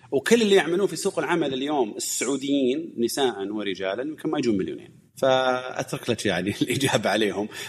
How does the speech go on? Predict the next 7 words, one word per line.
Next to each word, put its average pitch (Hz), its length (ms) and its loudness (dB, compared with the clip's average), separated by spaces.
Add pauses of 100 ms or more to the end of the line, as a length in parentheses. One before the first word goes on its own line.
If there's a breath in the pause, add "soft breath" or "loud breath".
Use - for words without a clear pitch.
(140 loud breath)
الميدان 127 420 4
يا 110 140 -2
ميدان، 95 340 -2
السوق 123 420 2
موجود 117 420 2
والوظائف 113 420 2
موجودة، 110 580 0